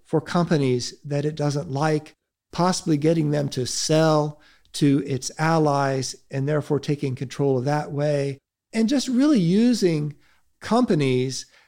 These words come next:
as part of its patronage network. So E U funding going to Hungarian companies, then get contracts from the government to do construction work. Well,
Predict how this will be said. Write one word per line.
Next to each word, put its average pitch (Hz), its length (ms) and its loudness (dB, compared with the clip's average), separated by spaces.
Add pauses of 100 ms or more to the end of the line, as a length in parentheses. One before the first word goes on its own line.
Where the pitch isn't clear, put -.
(140)
as 175 160 -2
part 226 320 0
of 202 80 -2
its 170 140 -8
patronage 160 680 -2
network. 135 680 -6
So 160 640 2
E 196 180 2
U 196 120 4
funding 147 720 0
going 160 440 2
to 139 540 0 (680)
Hungarian 160 640 2
companies, 135 800 0 (340)
then 175 300 2
get 160 240 0
contracts 180 640 -2
from 156 100 -6
the 143 80 0
government 147 540 -2
to 151 100 -4
do 147 180 0
construction 147 760 -2
work. 110 400 -4
Well, 247 640 0